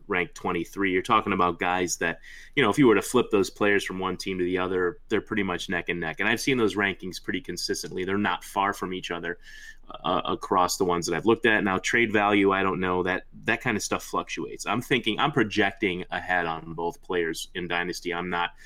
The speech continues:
just looking at this year. And so when I'm projecting and thinking and planning this out, you know, obviously Diggs is a little bit younger and he plays wide receiver. So I, I love wide receivers. So I'm biased going in, but I need a running back in this league. So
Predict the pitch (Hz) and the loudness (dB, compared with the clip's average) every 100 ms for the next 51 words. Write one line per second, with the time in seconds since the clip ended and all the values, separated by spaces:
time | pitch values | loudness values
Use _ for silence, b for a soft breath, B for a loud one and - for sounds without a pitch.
0 | B B - 104 101 - 98 101 92 85 | B B 0 2 2 2 2 2 0 0
1 | - - - 135 98 92 B B B - | 0 -2 2 4 4 0 B B B -2
2 | 98 110 98 98 87 98 90 104 101 - | 2 4 4 2 0 -2 2 2 2 2
3 | 107 92 85 107 104 104 98 90 90 - | 2 2 0 0 2 2 2 0 -2 -2
4 | 104 90 87 - 180 170 - - - 107 | 0 0 -2 0 4 4 2 -2 -6 0
5 | 98 101 - - - - - 104 104 101 | 2 2 0 -10 -16 -16 -4 -2 0 0
6 | 104 95 95 98 95 101 95 95 90 90 | 2 2 0 -4 2 2 4 2 2 2
7 | 98 101 87 87 85 85 82 92 107 85 | 4 4 4 2 0 -2 -2 -2 -2 -2
8 | 95 - 92 92 80 78 82 - 104 90 | -2 0 0 0 -4 -4 -4 -2 0 0
9 | 87 95 87 67 - - 110 98 90 90 | -2 -2 -2 -2 -4 -2 2 4 4 2
10 | 85 82 85 - 87 87 - 107 76 95 | 0 0 -2 -2 -2 -2 2 2 2 2
11 | 139 104 95 104 - - - 90 92 113 | 2 4 4 4 -2 -8 -2 0 2 2
12 | 90 92 98 107 92 92 107 98 87 85 | 0 0 2 2 2 0 0 0 -2 -4
13 | 87 - 139 190 - 175 | -10 -6 -6 -6 -4 -6